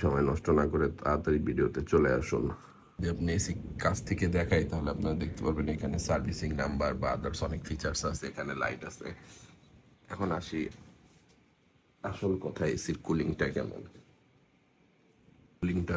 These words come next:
খুবই ভালো। তাছাড়াও এখানে আপনারা জানবেন যে এখানে ওয়ালটন এসি ছিল, ডাইকিন এসি ছিল, এমনকি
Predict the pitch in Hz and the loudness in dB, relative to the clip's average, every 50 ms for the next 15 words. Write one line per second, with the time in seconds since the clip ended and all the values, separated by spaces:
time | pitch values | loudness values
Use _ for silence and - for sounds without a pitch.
0 | 85 - - - 76 82 85 82 87 82 71 82 80 - - - - - - - | 0 0 -2 -2 2 4 4 4 4 2 2 2 2 2 0 0 -2 -4 -4 -2
1 | - - - 76 73 64 73 90 101 - - - - - - - - - _ _ | -4 -2 -2 0 0 0 0 -2 -4 -6 -12 -18 -20 -20 -20 -20 -20 -20 _ _
2 | - - - - _ - - - _ _ _ _ _ _ _ _ _ - - - | -20 -20 -20 -20 _ -20 -20 -20 _ _ _ _ _ _ _ _ _ -16 -12 -10
3 | - - 107 95 87 85 82 78 82 87 87 87 82 78 87 82 82 85 85 85 | -6 -4 -4 -2 -2 -4 -4 -2 -2 -2 -2 -2 -2 0 0 2 2 2 4 4
4 | 85 82 87 87 82 85 73 76 76 76 73 76 80 87 85 82 80 82 - 85 | 4 4 2 2 0 0 0 0 2 2 2 2 2 0 0 0 0 0 -2 -2
5 | 85 82 - - - 90 82 80 80 80 76 76 - - - - - - - - | -2 -4 -4 -2 0 2 4 4 4 4 2 0 -2 -8 -14 -16 -16 -14 -8 -4
6 | 82 87 87 78 80 - 82 82 80 78 76 82 - 85 80 80 - - 85 78 | -2 0 0 0 0 0 -2 -2 -2 0 -2 -2 -2 -2 -4 -4 -4 -2 -2 -2
7 | 76 80 80 85 - - - - - - - - - - - - - - - - | 0 -2 -2 -2 -4 -6 -10 -16 -18 -18 -20 -20 -18 -20 -20 -20 -20 -20 -20 -20
8 | - - - - - - - - - 80 80 78 76 - | -20 -20 -20 -20 -20 -20 -14 -6 -2 -2 -2 -2 -2 -4